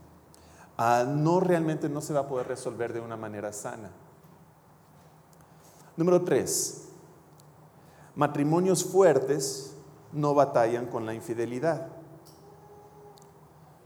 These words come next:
Matrimonios fuertes no batallan con la infidelidad.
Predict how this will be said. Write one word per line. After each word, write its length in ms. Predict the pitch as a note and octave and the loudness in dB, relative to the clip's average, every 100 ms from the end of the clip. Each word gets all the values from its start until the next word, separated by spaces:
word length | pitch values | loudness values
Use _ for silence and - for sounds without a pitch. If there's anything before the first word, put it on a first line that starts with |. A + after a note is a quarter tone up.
| - - | -20 -14
Matrimonios 640 | B2 A#2+ B2 B2 D3 E3+ - | -12 -8 -6 -4 -2 -4 -4
fuertes 480 | E3+ E3+ D#3+ A#2+ | 0 0 0 -4
no 140 | A#2+ B2+ | -2 0
batallan 460 | B2+ B2 A#2+ B2 | 2 4 2 0
con 180 | B2+ B2 | -2 -4
la 100 | A#2 | -2
infidelidad. 680 | A2+ A#2 A2+ A2+ A#2 B2+ C3 | -6 -8 -6 -4 -2 -2 -2